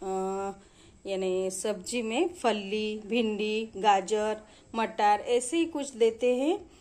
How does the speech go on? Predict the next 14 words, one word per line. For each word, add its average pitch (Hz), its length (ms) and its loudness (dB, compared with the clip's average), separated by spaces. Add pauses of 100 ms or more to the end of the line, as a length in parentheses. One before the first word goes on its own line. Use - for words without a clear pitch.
(220)
देखते 277 360 -2
हैं, 330 300 4
थोड़ा 311 360 4
हो 269 440 0
रहा 220 200 6
है, 277 280 4
but 294 300 2
ये 339 140 8
पू-, 330 360 0
जैसे 254 380 4
ही 381 80 6
पूँछ 339 320 4
आती 302 340 4
है, 339 180 4